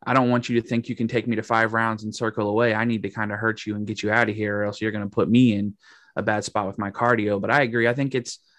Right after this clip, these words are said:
vintage Derek Lewis. And I think what Doc has learned is with these top heavyweights, you can't just get corralled and just think you're gonna survive punches against the cage, 'cause you're not.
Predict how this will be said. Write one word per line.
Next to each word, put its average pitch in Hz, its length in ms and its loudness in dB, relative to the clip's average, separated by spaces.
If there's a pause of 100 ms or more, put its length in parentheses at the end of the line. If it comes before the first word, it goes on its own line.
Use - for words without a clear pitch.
(260)
vintage 151 340 2
Derek 135 320 2
Lewis. 143 340 4
And 127 100 -2
I 120 60 0
think 127 260 -4
what 98 120 0
Doc 120 240 2
has 120 160 -4
learned 123 280 0
is 113 260 -2 (340)
with 117 100 -2
these 123 180 -2
top 120 280 2
heavyweights, 117 680 0 (240)
you 120 80 -6
can't 120 300 0
just 110 160 -2
get 117 180 2
corralled 113 540 2
and 107 160 -6
just 107 340 -10
think 113 220 0
you're 107 80 2
gonna 107 160 2
survive 107 460 0
punches 110 320 -4
against 110 240 -4
the 110 40 -8
cage, 113 320 0
'cause 98 140 -4
you're 85 100 -12
not. 95 400 -2